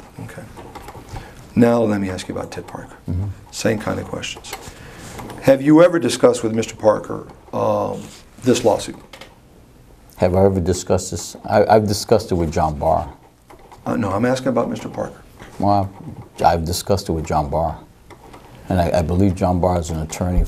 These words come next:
Speaker 2: for Ted Parker.
Speaker 1: I'm not asking about him. W-, we'll ask him in a mi-, about him in a minute. I'm just asking about Mister Parker.
Speaker 2: Mm-hmm.
Speaker 1: Individually, did you ever discuss with Mister Parker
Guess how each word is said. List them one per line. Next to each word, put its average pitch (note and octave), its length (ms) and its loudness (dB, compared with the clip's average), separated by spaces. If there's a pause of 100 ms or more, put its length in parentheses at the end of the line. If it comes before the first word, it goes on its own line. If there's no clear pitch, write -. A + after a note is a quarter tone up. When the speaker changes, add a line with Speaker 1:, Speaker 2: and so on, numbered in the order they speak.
Speaker 2:
for D#2+ 420 2
Ted - 220 -6
Parker. - 360 -8
Speaker 1:
I'm A2 260 -2
not G#2+ 180 -2
asking G#2+ 360 -6
about F#2+ 240 -8
him. G2 160 -12
W-, A#2+ 200 -2
we'll D3 300 6
ask C3+ 240 0
him A2+ 160 0
in G#2+ 80 0
a - 40 -6
mi-, G2+ 100 -6
about A2 400 -2
him A2+ 180 -4
in G2 100 -4
a - 20 -10
minute. F#2 240 -8
I'm G#2+ 100 -6
just - 180 -6
asking A2+ 280 -2
about A2 140 -4
Mister - 180 -10
Parker. - 440 -8
Speaker 2:
Mm-hmm. G2 520 -4
Speaker 1:
Individually, B2 640 2
did G#2+ 240 -6
you E3 160 8
ever C3 140 4
discuss - 500 0
with E3 240 8
Mister C4 260 4
Parker G2+ 420 -2